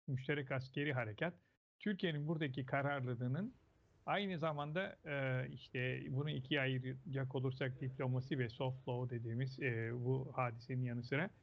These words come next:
askeri gücün de kararlılıkla devam ettiği bölgede ve Sirte noktasında Türk askeriyle beraber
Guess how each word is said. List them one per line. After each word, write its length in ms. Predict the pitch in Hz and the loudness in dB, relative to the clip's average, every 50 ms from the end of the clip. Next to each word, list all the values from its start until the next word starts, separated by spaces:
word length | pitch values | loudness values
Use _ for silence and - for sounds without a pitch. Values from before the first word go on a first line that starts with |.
| - - - _ - | -20 -20 -10 _ -2
askeri 420 | 135 131 131 - 170 170 208 196 | -2 -2 0 0 0 2 2 0
gücün 340 | 165 151 123 131 127 120 123 | -2 -2 0 0 0 2 2
de 200 | 160 196 196 - | 2 0 0 -2
kararlılıkla 680 | - 151 147 147 147 147 147 156 156 175 160 165 156 135 | -2 0 0 0 0 0 0 -2 -2 -2 0 0 0 2
devam 320 | 135 143 156 165 160 143 | 2 0 2 0 0 -2
ettiği 320 | 127 131 - 123 120 120 117 | -2 -4 -4 -4 -4 -4 -4
bölgede 520 | 117 117 113 113 113 113 165 196 202 175 147 | -4 -2 -2 -2 -2 0 0 0 0 0 0
ve 120 | 143 131 | 0 0
Sirte 440 | 131 - 190 202 180 - 156 143 127 | 0 2 0 0 2 0 0 0 0
noktasında 680 | 127 123 127 - 131 - - - 123 120 156 196 226 - - - - - - - | 0 -2 -2 -4 -6 -6 -6 -4 -2 0 0 0 0 -4 -10 -20 -20 -20 -12 -4
Türk 200 | - 190 190 - | -2 -2 -2 0
askeriyle 800 | 175 147 127 - - 139 127 120 127 139 160 170 156 147 143 131 123 | -2 -4 -4 -6 -6 -6 -4 -2 -2 -2 -2 0 0 0 0 0 0
beraber 440 | 117 117 117 117 120 127 127 131 | 0 0 0 0 2 2 0 0